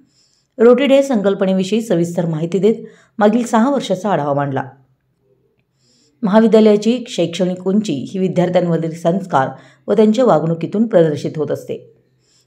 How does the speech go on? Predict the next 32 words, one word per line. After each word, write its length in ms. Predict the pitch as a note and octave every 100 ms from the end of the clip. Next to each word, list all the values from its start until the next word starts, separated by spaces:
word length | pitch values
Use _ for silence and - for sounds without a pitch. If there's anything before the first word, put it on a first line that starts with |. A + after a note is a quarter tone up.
| _
आपले 220 | D#3+ F3
विद्यार्थी 480 | E3+ E3+ F3 F3+ A3+
रोटी 260 | G#3+ F3 F#3+
डे 100 | G#3
सारखे 280 | G3+ F3+ G3
अभिनव 360 | D#3+ E3+ G#3
उप-, 280 | G3+ - E3+
उपक्रम 540 | - E3+ F#3 F#3+ G#3
समाजापुढे 560 | A3 - D#3+ D#3 E3+ F3
नेऊन 280 | G3 F#3 C#3+ - - _ _
इतर 220 | F#3+ A#3+
तरुणांसमोर 640 | B3 A3+ A3 A3+ A3 G#3 A3+
आदर्श 340 | E3+ E3 E3+ F#3
निर्माण 300 | F3 E3+ E3+
करतायत, 340 | F3 F3 A3 A3+ - _
असं 200 | D#3+ -
मत 180 | G3 D#3 - - - _
यावेळी 180 | F3+ F#3+
प्राध्यापक 540 | G#3+ F3+ E3 E3+ A3
डॉक्टर 220 | G#3 D#3+ D#3+
मोहन 280 | D#3+ D#3
सावंत 380 | D#3+ - F3+ F#3
सर 240 | F#3 - C4+ -
यांनी 160 | E3+
मांडलं. 340 | E3 C#3+ C#3+ B2+ - _ _ _ _ _ _ _ _ -
बाबासाहेब 380 | G3+ A3+ C4
पुजारी 320 | B3 A3 A#3 A#3+
यांनी 200 | G#3 F#3+
उपस्थित 360 | F3+ E3+ - F3
विद्यार्थ्यांना 420 | F3 F3 F3+ F3+
मार्गदर्शन 500 | E3+ D#3 D#3+ D#3+ F#3
करून 260 | F#3 G3